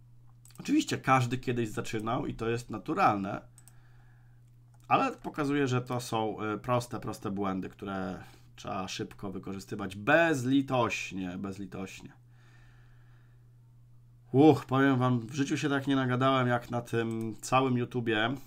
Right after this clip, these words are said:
który już trochę trwa. W sumie kiedy? Grudzień dziewiętnasty rok, no to słuchajcie, niedługo, za kilka miesięcy od tego momentu nagrywania, miną trzy lata. W ogóle strasznie czas szybko leci.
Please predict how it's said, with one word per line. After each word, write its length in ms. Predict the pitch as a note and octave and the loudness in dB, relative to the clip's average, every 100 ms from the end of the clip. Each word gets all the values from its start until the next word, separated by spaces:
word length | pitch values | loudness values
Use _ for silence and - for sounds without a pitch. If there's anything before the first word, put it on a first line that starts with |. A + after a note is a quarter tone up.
| - | -18
który 340 | - - A#2 A2+ | -12 -4 0 0
już 280 | A2 - | -2 -6
trochę 360 | - A2 A#2 C#3 | -8 -6 -4 -6
trwa. 480 | - - G#2 G2 A#2 | -8 -2 0 2 -2
W 60 | |
sumie 280 | - C#3+ C#3+ | -4 -2 -2
kiedy? 340 | C3+ F3+ F#3+ F#3 - - - - - | -4 -8 -8 -10 -14 -20 -20 -16 -8
Grudzień 380 | A#2+ C#3+ C#3+ C3 | -4 0 2 2
dziewiętnasty 540 | C3+ C3+ C3 B2+ C3+ | 2 0 -4 -4 -2
rok, 280 | B2+ A2 - | 0 -2 -4
no 120 | A2+ | -6
to 320 | - A#2+ A#2+ | -4 -4 -4
słuchajcie, 500 | B2 - B2 B2+ C3+ | -6 -6 -6 -4 -2
niedługo, 720 | B2+ A2+ B2+ B2 B2+ D3 F#3 - - - - - | -2 0 -2 0 0 0 -2 -6 -12 -10 -10 -10
za 100 | A#2+ | -10
kilka 260 | C3+ - | -8 -2
miesięcy 640 | B2 B2 C#3 B2+ C3+ D3 D3+ | -2 2 0 0 0 -2 -2
od 220 | B2 B2+ | -8 -6
tego 200 | C3 C3 | -4 -2
momentu 420 | B2+ B2 B2 A#2+ | 0 2 0 -2
nagrywania, 520 | A#2+ A2+ A2+ B2 C3 - - - - - | -6 -6 -4 -2 -2 -4 -6 -8 -6 -2
miną 240 | A#2 A#2+ | 0 0
trzy 220 | B2 - | 0 0
lata. 320 | A#2+ C3 A2 G#2 - | 0 2 0 -6 -8
W 180 | A2+ A2+ | -10 -8
ogóle 460 | B2+ B2+ A#2+ A2+ - - - - | -4 0 0 0 -4 -14 -18 -4
strasznie 540 | - D#3+ C3+ - A#2+ | 0 2 2 0 0
czas 260 | A#2 A#2+ - | 0 -2 -4
szybko 340 | - B2 - | -6 -8 -8
leci. 360 | - - - | -8 -10 -12